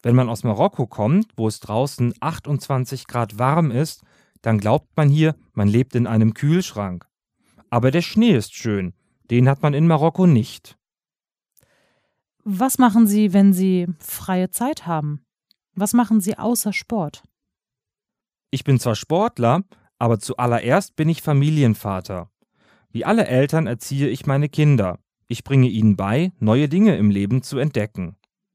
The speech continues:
Speaker 1: Ich male und bastle zum Beispiel sehr gerne mit meinen kleinen Töchtern. Am liebsten würde ich sie jedes Mal mitnehmen, wenn wir ein Spiel haben. Besonders, wenn wir mehrere Tage lang weg sind, fehlen sie mir schon nach ein paar Stunden.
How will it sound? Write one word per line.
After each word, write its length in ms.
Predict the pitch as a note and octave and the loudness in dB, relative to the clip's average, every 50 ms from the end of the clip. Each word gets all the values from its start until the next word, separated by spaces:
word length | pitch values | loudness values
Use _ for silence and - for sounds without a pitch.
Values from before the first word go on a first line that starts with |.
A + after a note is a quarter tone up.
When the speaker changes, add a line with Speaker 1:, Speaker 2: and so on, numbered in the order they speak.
| _ _ _ _ _ _ _ _ | _ _ _ _ _ _ _ _
Speaker 1:
Ich 180 | - G2 - - | -14 -12 -4 0
male 420 | A#2+ B2 C#3 D3+ E3 E3+ D#3+ B2 | 0 0 2 2 2 2 2 0
und 160 | E2+ G2 G2 - | 0 -2 -2 0
bastle 400 | C#3+ E3 F#3+ - - - A#2 G#2 | 0 -2 -2 -2 -6 -8 -8 -8
zum 220 | - - G#2+ G2 | -4 -2 -2 -2
Beispiel 440 | F#2+ G2 G#2+ A#2 - - C3+ C3+ A2+ | 0 -2 -4 -4 -6 -6 -6 -6 -6
sehr 220 | G2+ A#2 B2 A#2+ | -4 -2 -2 -2
gerne 320 | A2+ B2 C3+ D#3 E3+ D#3 A2+ | 0 0 0 2 2 2 2
mit 180 | G#2 G2+ - | 2 0 0
meinen 320 | A2 G#2 G#2 G#2+ A2+ C#3 C#3 | 0 0 0 2 0 0 -2
kleinen 380 | - - C3 B2+ C3+ D3 D3 | -2 -2 -2 0 0 0 0
Töchtern. 540 | - B2+ G#2+ G#2+ - - G#2 F#2 F2 E2 - _ _ _ _ _ _ - _ - _ - | 0 -2 -4 -4 -4 -8 -8 -8 -8 -8 -12 _ _ _ _ _ _ -20 _ -20 _ -2
Am 140 | A2 A2 A2 | 2 2 4
liebsten 580 | A2+ D3 F3 G3 - - - - E3 D#3+ C#3 | 4 2 0 -2 -4 -10 -6 0 0 0 2
würde 160 | C#3 C#3+ C#3+ | 2 0 -2
ich 80 | D3 - | -2 -4
sie 100 | - C#3+ | -4 -6
jedes 380 | A#2 B2+ C#3+ D3 D3+ C#3 - - | -2 0 0 0 0 -2 -2 -2
Mal 140 | B2 B2 | 0 0
mitnehmen, 680 | C3 D#3 F#3+ - - - G#2 G#2 G#2+ A#2 D3 D#3 C#3+ A2 | 2 2 0 0 0 0 2 2 2 2 2 0 0 2
wenn 160 | A2+ A#2+ A#2+ | 0 0 2
wir 100 | B2 A#2+ | 0 0
ein 140 | G#2+ C3+ C3 | -2 -2 -4
Spiel 380 | - - - A#2 A#2+ A2 G2+ F#2 | -4 -6 -6 -4 -2 -2 -2 -2
haben. 440 | F#2+ F#2 F#2+ F2+ F#2+ F2+ E2+ - _ _ _ _ _ _ _ _ _ - | -2 -2 -2 -2 -2 -4 -4 -6 _ _ _ _ _ _ _ _ _ -10
Besonders, 680 | G2+ F#2+ F#2 G#2 A2 C#3 F3+ F#3+ G3 G3 G3 - - _ - - _ - | -8 -6 -2 0 2 4 4 4 4 2 0 -2 -10 _ -20 -20 _ -6
wenn 160 | - B2 C3 | -2 0 0
wir 120 | C3+ C#3+ C3 | 2 2 2
mehrere 440 | C3+ D3 E3 E3+ D#3 C3+ C#3 D3+ | 4 4 2 2 2 0 -2 -4
Tage 360 | - - C#3+ D3+ E3 E3 C#3+ D#3 | -4 -2 -2 0 0 0 0 0
lang 260 | D3+ D3+ D3 C#3+ A#2 | 0 0 0 0 0
weg 220 | B2+ C3 - - | 0 -2 -2 -4
sind, 320 | - - A2 G#2+ A#2 - - | -12 -4 -2 0 0 -2 -2
fehlen 280 | - - C#3+ C#3+ C#3+ | -4 -2 0 0 0
sie 120 | B2+ C3 A#2+ | 0 2 0
mir 120 | A#2 A2 | 0 0
schon 240 | - - A2 G#2 G#2 | 0 -2 0 2 2
nach 140 | G#2 F#2+ C2+ | 2 0 -2
ein 160 | F2 G#2 G#2 | -4 -4 -4
paar 120 | C3 B2+ | -4 -4
Stunden. 600 | A#2+ - - G#2+ G2+ G2 F#2 - - F2 E2 D#2+ | -6 -4 -2 2 2 2 2 0 -6 -12 -12 -12